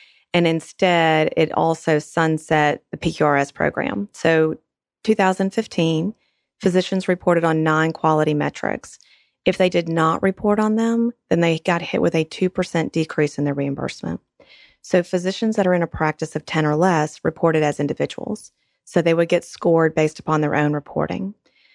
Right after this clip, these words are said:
Physicians in a practice of ten or more were scored as a group. So a lot of physicians at the end of last year got letters saying you either hit your metric or you didn't hit your metric. And it was a shockwave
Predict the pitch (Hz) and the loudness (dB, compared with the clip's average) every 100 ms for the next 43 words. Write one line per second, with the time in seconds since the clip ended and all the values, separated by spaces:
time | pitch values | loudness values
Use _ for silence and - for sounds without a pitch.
0 | _ - 185 190 185 175 170 160 156 151 | _ -4 0 0 -2 0 -2 -2 -4 -6
1 | 156 - - 165 156 156 202 214 170 156 | -6 -10 -6 -2 -2 2 2 2 2 0
2 | 175 - 165 151 147 - 190 196 - - | -4 -2 0 0 -2 -4 0 0 -2 -8
3 | _ _ _ _ _ _ - 185 175 175 | _ _ _ _ _ _ 0 2 2 2
4 | 185 196 - 170 160 - 156 156 160 156 | 2 0 -2 -4 -4 -2 -4 -2 -2 -2
5 | 160 156 151 151 - 208 202 170 147 - | 0 -2 -2 -4 -4 -2 0 0 -4 -2
6 | 175 208 165 151 - 156 151 151 151 - | 0 2 2 -2 -2 0 2 0 0 0
7 | 160 160 156 151 156 - 170 185 196 220 | 0 2 2 0 -4 -2 -2 0 -2 -2
8 | - 302 - - 185 180 175 180 165 170 | -2 -4 -6 -6 -2 0 0 0 -2 -4
9 | - 151 151 - - - - - - _ | -6 -4 -4 -4 -4 -6 -6 -18 -20 _
10 | - 175 277 370 381 - 214 240 - 160 | -2 0 0 -2 -4 -2 -2 -2 0 0
11 | 131 - 214 | 0 -2 -6